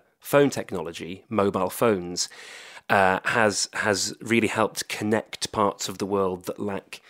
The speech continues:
the infrastructure for landlines and, and instigated what he called a kind of leapfrog effect, enabling these parts of the world to catch up with the rest of the world. Uh,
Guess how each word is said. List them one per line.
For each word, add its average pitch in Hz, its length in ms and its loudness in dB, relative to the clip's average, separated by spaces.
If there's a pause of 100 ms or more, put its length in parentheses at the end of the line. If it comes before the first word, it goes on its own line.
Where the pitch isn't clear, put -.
(140)
the 107 100 -2
infrastructure - 840 -4 (220)
for - 180 -2
landlines 95 920 -2
and, 90 220 -12 (340)
and 107 160 -8
instigated 101 680 -2
what 98 180 -4
he 95 180 -8
called 85 520 -8 (280)
a - 40 -10
kind 98 240 -2
of 92 100 -8
leapfrog 113 520 -2
effect, - 560 -10 (200)
enabling 98 600 0 (360)
these 113 140 -4
parts 110 260 0
of 98 40 -8
the 98 60 -6
world 95 220 -2
to - 80 -6
catch - 340 -6
up - 100 -2
with 104 100 -14
the 101 60 -2
rest - 280 0
of 104 100 -10
the 90 80 -8
world. 85 400 -10 (500)
Uh, 110 300 6